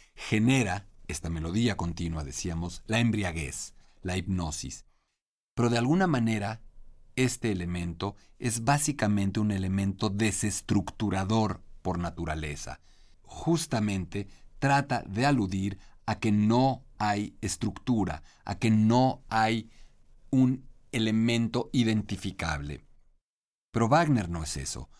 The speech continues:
En una obra de este tamaño, Wagner precisa y desea una narrativa también.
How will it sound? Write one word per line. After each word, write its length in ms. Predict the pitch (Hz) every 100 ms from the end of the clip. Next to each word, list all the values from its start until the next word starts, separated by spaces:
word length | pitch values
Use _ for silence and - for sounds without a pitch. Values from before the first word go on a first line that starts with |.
| - _ _ _ _
En 180 | 117 123
una 340 | 143 147 - -
obra 440 | 123 107 92 87
de 200 | - 92
este 220 | 90 80 85
tamaño, 600 | 87 87 87 85 85 - - - - -
Wagner 520 | 107 104 98 101 98 - -
precisa 800 | 92 90 - 120 110 87 80 -
y 80 | -
desea 640 | 95 85 - 101 85 82 - - - - - -
una 200 | 98 92
narrativa 640 | 90 85 82 87 71 -
también. 560 | - 67 73 65 57